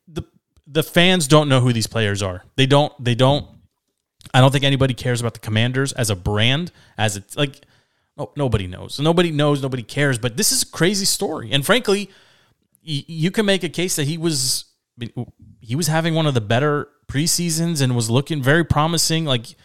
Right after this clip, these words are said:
nice little, you know, counterbalance, like, a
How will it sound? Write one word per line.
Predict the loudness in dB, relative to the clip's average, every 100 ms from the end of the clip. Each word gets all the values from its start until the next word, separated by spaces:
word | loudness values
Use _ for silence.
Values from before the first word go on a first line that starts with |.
| _ _ _ _ -8
nice | 0 2 2 2
little, | 2 2 -4
you | -4 0
know, | 2
counterbalance, | 2 0 0 2 0 2
like, | 0 0
a | -8